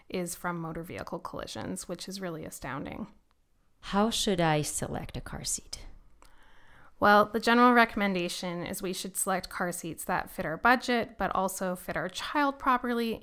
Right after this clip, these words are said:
Speaker 1: and fit our vehicle properly, which is often one of the main hurdles.
Speaker 2: And for you, Heather, what have you done when you bought a car seat?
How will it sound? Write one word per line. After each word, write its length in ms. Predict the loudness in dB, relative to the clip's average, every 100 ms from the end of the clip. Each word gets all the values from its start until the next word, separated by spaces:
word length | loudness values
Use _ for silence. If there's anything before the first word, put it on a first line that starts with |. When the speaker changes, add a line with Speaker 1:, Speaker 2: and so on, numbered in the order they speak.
| -6
Speaker 1:
and 320 | -2 -2 -2
fit 220 | -6 -6
our 140 | -4 -4
vehicle 400 | -6 -8 -10 -10
properly, 560 | -4 -4 -4 -6 -6 -10
which 180 | -12 -10
is 160 | -8
often 580 | -4 -6 -6 -10 -8 -8
one 140 | -8 -10
of 120 | -10
the 100 | -8
main 240 | -8 -10
hurdles. 600 | -10 -10 -8 -6 -6 -10 -16 -20 _ -20 -20 -20 -20 -20 -20 -8
Speaker 2:
And 180 | -2 0
for 120 | 2
you, 160 | 4 4
Heather, 420 | 6 4 4 0 -2
what 160 | 0
have 160 | 0 2
you 80 | 0
done 320 | 2 2 0
when 120 | 0
you 300 | 0 -2 -4 -8 -6
bought 140 | -6
a 40 |
car 280 | -6 -8 -8
seat? 340 | -8 -8 -10